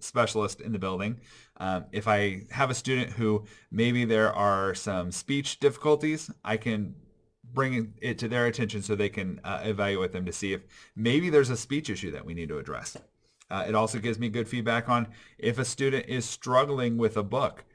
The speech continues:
Uh, maybe it's too challenging, and maybe I need to help give them some strategies or help them find a different book. So that is Flipgrid. That's how I'm using it right now.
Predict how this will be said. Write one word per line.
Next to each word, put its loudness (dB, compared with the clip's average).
Uh, 0
maybe 4
it's -2
too -4
challenging, 2
and -8
maybe -2
I 0
need 2
to -2
help 0
give -4
them -2
some -8
strategies 2
or -4
help -2
them -4
find -4
a -8
different -6
book. -4
So 4
that 8
is 0
Flipgrid. 2
That's 2
how 6
I'm 4
using -2
it 0
right 0
now. 2